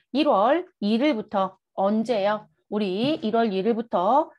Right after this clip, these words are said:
육월 삼십 일 사이에 지급한 게 있었다라고 하면 칠월 십 일에 신고 납부하면 되고 칠월 일일부터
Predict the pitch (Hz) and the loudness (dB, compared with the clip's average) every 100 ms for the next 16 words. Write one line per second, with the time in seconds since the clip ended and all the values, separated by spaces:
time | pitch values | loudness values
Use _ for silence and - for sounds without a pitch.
0 | _ 202 220 202 190 214 165 _ - 330 | _ -6 0 2 4 2 0 _ -2 2
1 | 349 349 339 320 311 294 247 226 214 - | 2 2 -2 0 -2 -2 -2 -2 -2 -4
2 | 185 220 233 214 196 180 165 - 196 - | -6 -6 -4 -4 -4 -6 -4 -2 -4 -6
3 | _ - 180 180 208 294 220 196 294 359 | _ -4 -4 -2 0 0 2 2 2 0
4 | - _ - 320 254 190 254 359 - _ | -4 _ -8 -2 0 2 2 2 -4 _
5 | - 359 349 269 220 226 254 277 269 262 | -4 -2 0 0 -2 -4 -4 -2 0 -2
6 | 202 190 175 208 214 170 202 196 _ _ | -2 -4 -2 0 -2 0 -2 -2 _ _
7 | - 339 220 202 285 359 - _ 208 226 | -2 4 4 6 4 2 -4 _ 0 2
8 | 277 202 - 208 208 | 0 -2 0 0 0